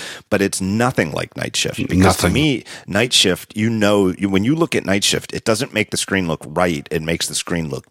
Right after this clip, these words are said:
Speaker 1: different. And
Speaker 2: Yes.
Speaker 1: I personally find it distasteful. People who, who like it, they, they find it easy on their eyes at night. They, they know that it's on, though.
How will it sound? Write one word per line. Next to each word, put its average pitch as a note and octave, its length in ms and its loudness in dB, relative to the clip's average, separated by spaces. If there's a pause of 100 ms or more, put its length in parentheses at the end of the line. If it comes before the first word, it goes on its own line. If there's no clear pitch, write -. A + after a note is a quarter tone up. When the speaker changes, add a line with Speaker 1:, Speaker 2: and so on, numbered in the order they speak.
(120)
Speaker 1:
different. - 340 -4 (240)
And C#2+ 260 -10
Speaker 2:
Yes. F2 120 2
Speaker 1:
I F#2+ 180 2 (120)
personally F2+ 360 0
find D2+ 260 -2
it - 80 -14
distasteful. - 640 -2 (340)
People F#2 260 0
who, E2 240 0 (160)
who D2 440 -2
like G2+ 280 0
it, F2+ 180 -2
they, D#2+ 100 2
they D#2 140 -2
find D#2+ 240 0
it D#2+ 140 -2
easy F2 260 0
on D#2+ 100 0
their D2 140 -2
eyes E2+ 240 2
at D#2 120 -6
night. C#2 240 -8
They, G2 160 2
they A2 360 0
know A2+ 300 4
that E2 140 2
it's C2 160 -2
on, E2+ 260 2
though. A1 280 -8